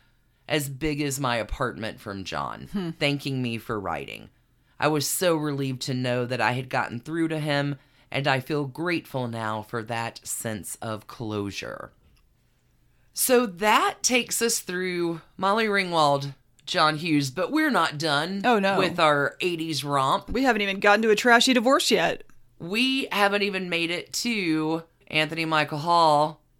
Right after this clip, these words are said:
Speaker 1: and a few musicians, including Dweezil Zappa
Speaker 2: Hmm.
Speaker 1: and Adam Horovitz.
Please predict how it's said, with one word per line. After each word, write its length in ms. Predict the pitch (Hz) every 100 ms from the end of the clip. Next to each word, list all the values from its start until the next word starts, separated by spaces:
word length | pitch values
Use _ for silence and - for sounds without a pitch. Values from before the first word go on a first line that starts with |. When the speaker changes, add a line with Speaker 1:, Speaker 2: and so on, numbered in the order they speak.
| _ _ _ -
Speaker 1:
and 120 | 165
a 40 |
few 240 | 151 185 180
musicians, 1000 | 170 165 151 165 220 - 143 120 113 127
including 680 | 131 - 170 156 151 143 -
Dweezil 600 | 160 156 160 156 156 143
Zappa 680 | 135 135 170 - 131 139 143
Speaker 2:
Hmm. 240 | 220 196 165 -
Speaker 1:
and 680 | 143 165 165 147 151 170 170 _ _ _ _
Adam 300 | - 131 139
Horovitz. 760 | 151 147 135 123 110 - -